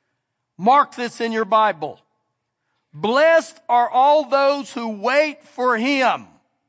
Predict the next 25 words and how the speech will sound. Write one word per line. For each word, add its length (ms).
Can 120
I 40
give 200
you 80
a 20
definition 580
of 60
what 160
the 60
word 260
blessed 400
means? 520
Happy, 540
fortunate, 640
and 180
to 80
be 240
envied 600
are 240
all 240
those 320
who 160
wait 380
for 220
him. 300